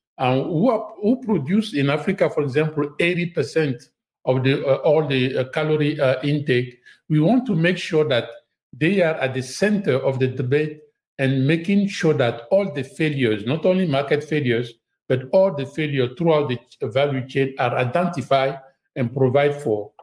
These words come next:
Thirdly, we, um, we're looking at that also from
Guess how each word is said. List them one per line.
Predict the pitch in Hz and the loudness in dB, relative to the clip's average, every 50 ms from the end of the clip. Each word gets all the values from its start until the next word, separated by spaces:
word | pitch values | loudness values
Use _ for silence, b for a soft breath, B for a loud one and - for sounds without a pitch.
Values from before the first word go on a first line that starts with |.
| _ _ _ _ _ _ | _ _ _ _ _ _
Thirdly, | - 196 226 247 190 170 165 160 160 165 170 170 160 | 2 2 2 2 0 -2 -2 0 0 0 0 -2 -2
we, | 156 147 147 147 151 156 147 147 | -2 0 0 0 0 -2 -2 0
um, | 151 135 139 143 139 151 165 | 0 2 2 2 0 0 -2
we're | 156 143 143 147 143 | 0 0 2 2 2
looking | 139 165 185 185 - 202 185 | 2 2 0 2 2 2 2
at | 147 127 | 2 2
that | 131 139 147 143 | 2 0 0 0
also | - 170 170 170 - 180 170 | 0 -2 -2 0 0 -2 -2
from | 170 - 151 143 131 131 139 - - | -2 0 0 0 0 0 -4 -8 -16